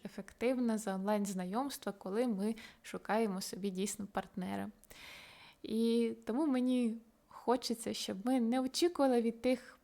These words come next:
профілів забагато, щоб ми не будували якихось упереджень, яким потім будемо шукати підтвердження в усьому нашому подальшому спілкуванні.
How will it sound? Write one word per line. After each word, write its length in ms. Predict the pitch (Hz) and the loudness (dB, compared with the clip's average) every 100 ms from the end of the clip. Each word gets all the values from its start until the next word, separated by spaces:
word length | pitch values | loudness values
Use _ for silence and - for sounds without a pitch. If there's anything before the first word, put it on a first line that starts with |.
| - | -6
профілів 640 | 226 247 - 233 226 202 - - | 2 2 2 0 2 0 -10 -10
забагато, 800 | 185 226 220 208 202 185 - - 226 - - - - - | -2 0 0 -2 -2 -2 -4 -14 -14 -18 -20 -20 -20 -20
щоб 240 | - 202 196 | -12 -6 0
ми 120 | 269 | 4
не 140 | 254 | 4
будували 580 | 214 226 208 220 254 247 | 2 0 -2 2 2 4
якихось 760 | 214 202 226 233 214 - - - _ _ _ _ _ _ - | 2 0 0 0 -2 -4 -8 -12 _ _ _ _ _ _ -8
упереджень, 840 | 220 208 208 190 220 214 220 208 202 - | -6 -2 -2 4 4 4 2 0 -4 -8
яким 360 | 196 196 220 220 | -6 -2 -2 -2
потім 360 | 208 254 226 196 | 0 -2 -2 0
будемо 360 | 226 214 202 | 0 0 -4
шукати 560 | 202 190 - 226 226 196 - _ _ - | -6 -6 -2 -2 -2 -6 -8 _ _ -4
підтвердження 640 | 220 - 214 226 220 202 | -4 2 2 2 2 -2
в 40 | 190 | -2
усьому 380 | 202 220 226 | -2 0 0
нашому 380 | 190 202 - 190 | 2 0 -2 -8
подальшому 580 | 185 185 202 202 208 202 | -6 0 0 0 -6 -6
спілкуванні. 840 | - - 190 208 190 185 185 214 | -6 -6 -4 -4 -2 -4 -6 -6